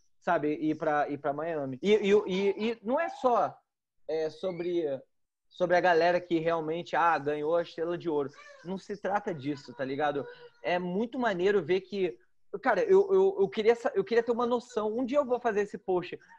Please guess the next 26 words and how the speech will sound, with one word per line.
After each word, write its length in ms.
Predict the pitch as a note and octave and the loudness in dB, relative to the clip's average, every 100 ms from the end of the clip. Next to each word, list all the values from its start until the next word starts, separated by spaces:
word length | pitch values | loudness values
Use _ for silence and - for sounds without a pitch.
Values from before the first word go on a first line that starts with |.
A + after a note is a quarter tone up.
| - - _ _ - | -20 -20 _ _ 2
Quantas 360 | C4+ F4+ E4 | 2 2 -4
pessoas, 460 | - C4 A#3 B3+ B3+ | -6 -2 2 2 0
tá 80 | A3+ | -4
ligado? 420 | F3 G3 F3 F#3 | 0 0 0 -2
Eu 80 | F3+ | -2
tive 220 | F#3+ G#3 | -2 -4
a 40 | |
oportunidade 840 | A3+ G#3 A3 G#3 G3 D#3+ F3+ F3+ D#3+ | -2 -6 -8 -6 -2 0 -2 -4 -10
de 160 | F#3 | -12
tá 240 | F#3 G3 F#3 | -4 -2 -2
junto 320 | E3 F#3 F3+ | -6 -10 -10
na 140 | F#3+ | -8
sala 240 | F#3 F3+ F3+ | -4 -2 0
de 120 | F#3 | 2
aula. 300 | D#3+ D3 D3 | 2 2 -2
Eu 80 | F#3+ | -4
não 100 | A3 | -6
faço 300 | A3+ G#3+ - | -6 -10 -10
ideia, 340 | G3 F#3 G3 D#3+ | -8 -4 -4 -4
tá 80 | |
ligado? 460 | C#3+ C3+ D#3 C3+ B2+ _ _ _ _ _ | -6 0 0 0 -8 _ _ _ _ _
Eu, 220 | F#3+ F#3 G3 | -4 -2 2
eu, 200 | F#3+ F#3+ | 2 4
eu 100 | G#3 | 0
percebo 560 | G#3 A#3 - A#3 B3+ G3+ | 2 -4 0 2 2 0
quando, 400 | G#3+ G#3 G3 | -2 2 0